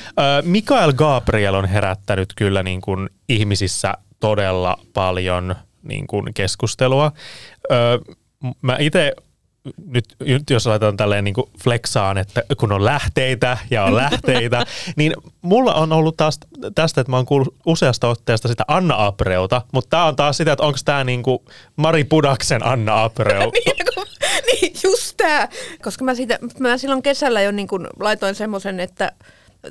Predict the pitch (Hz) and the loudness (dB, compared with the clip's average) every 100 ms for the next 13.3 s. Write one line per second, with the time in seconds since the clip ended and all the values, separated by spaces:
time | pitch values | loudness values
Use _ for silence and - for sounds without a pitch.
0 | - 208 160 - 160 156 240 294 277 302 | -18 -18 -14 -8 -8 -6 -8 -8 -4 0
1 | 302 - - - - - 208 190 190 190 | 0 -2 -12 -20 -20 -14 -10 -2 -2 0
2 | 190 190 196 190 196 - 196 185 - _ | 0 0 0 -2 -4 0 2 2 0 _
3 | _ _ _ 202 196 196 190 190 190 185 | _ _ _ -10 -2 2 2 2 2 4
4 | 185 185 180 170 175 - 165 165 - - | 4 2 0 -2 -2 -2 -2 -2 -4 -10
5 | 139 - 180 - - 175 190 208 240 190 | -8 -8 -12 -18 -14 -8 -4 -2 0 0
6 | 185 139 135 - 117 98 95 101 98 117 | 2 0 -2 -2 -2 0 -2 -4 -6 -6
7 | 98 92 98 165 107 110 - 98 95 101 | -6 -6 -6 -6 -4 -4 -2 0 0 -2
8 | 98 214 - _ _ _ - - - - | 0 0 0 _ _ _ -20 -20 -20 -20
9 | - _ _ _ - - 208 269 285 226 | -20 _ _ _ -14 -6 -2 2 2 2
10 | 226 214 185 180 185 170 185 180 170 - | 0 2 0 2 2 0 0 -4 -4 -10
11 | - - 180 175 196 180 87 - 185 180 | -10 -8 -8 -6 -4 -4 -6 0 0 4
12 | 185 185 214 202 170 165 175 175 - 180 | 0 0 -4 0 -2 -2 -8 -10 -6 -4
13 | 165 165 208 | -4 -4 -10